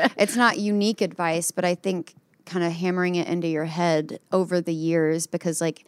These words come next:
Speaker 2: people will be, like, extremely excited and, like, pulling at you every which way in
Speaker 1: Yeah.
Speaker 2: those first, you know, couple of years, and then you sorta settle into your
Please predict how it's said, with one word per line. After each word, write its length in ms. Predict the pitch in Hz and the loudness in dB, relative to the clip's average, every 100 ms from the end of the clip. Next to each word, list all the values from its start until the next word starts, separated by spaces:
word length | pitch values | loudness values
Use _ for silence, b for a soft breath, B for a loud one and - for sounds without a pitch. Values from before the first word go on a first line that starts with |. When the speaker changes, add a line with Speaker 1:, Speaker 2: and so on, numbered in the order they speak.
| b b _ | b b _
Speaker 2:
people 280 | 208 185 175 | -6 -2 -2
will 120 | 170 | -2
be, 180 | 170 165 | -2 -4
like, 160 | 156 180 | -4 -6
extremely 680 | - - 202 185 175 170 b b b | -4 0 2 2 2 2 b b b
excited 640 | 196 - 254 226 202 190 185 | -4 0 4 4 6 4 4
and, 80 | 180 | 2
like, 160 | 170 | -2
pulling 360 | - 214 190 185 | -2 0 2 2
at 140 | 170 | 0
you 140 | 185 180 | 0 0
every 220 | 170 170 | 0 0
which 260 | 165 - 180 | -2 -2 0
way 260 | 170 165 | 2 4
in 60 | 165 | 2
Speaker 1:
Yeah. 80 | 160 | 0
Speaker 2:
those 160 | 160 | -2
first, 420 | - 170 - - - | -2 -4 -6 -12 -14
you 160 | - 180 | -4 -2
know, 80 | 165 | 0
couple 360 | - 185 175 | -2 0 0
of 120 | 170 160 | 0 0
years, 400 | 165 170 190 185 | 0 2 0 -2
and 140 | 175 | 0
then 220 | 170 170 B B - | 0 -2 B B -4
you 100 | 180 | 2
sorta 260 | 196 175 | 4 2
settle 380 | 165 185 170 170 | 0 -2 0 0
into 320 | 165 175 180 | 0 0 -2
your 380 | 160 160 151 | 0 0 0